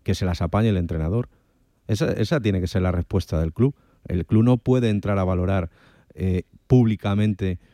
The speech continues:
otra situación, porque, como decía antes José, mañana le puede estallar el caso Marcelo, pasado le puede estallar el caso Bale, o, o dentro de nada le puede estallar el caso X. Entonces, el club no puede meterse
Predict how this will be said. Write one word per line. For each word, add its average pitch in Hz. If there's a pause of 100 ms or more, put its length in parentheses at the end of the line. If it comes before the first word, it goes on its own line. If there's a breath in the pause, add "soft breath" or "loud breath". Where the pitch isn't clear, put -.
(120 soft breath)
otra 95
situación, 98
porque, 92
como 85
decía 101
antes 101
José, 131 (300 soft breath)
mañana 98
le 117
puede 120
estallar 98
el 92
caso 98
Marcelo, 120
pasado 101
le 101
puede 98
estallar 98
el 92
caso 92
Bale, 127 (280 loud breath)
o, 92 (100)
o 101
dentro 107
de 101
nada 104
le 95
puede 98
estallar 95
el 90
caso 87
X. 78 (500 soft breath)
Entonces, -
el 90
club 113
no 123
puede 135
meterse 98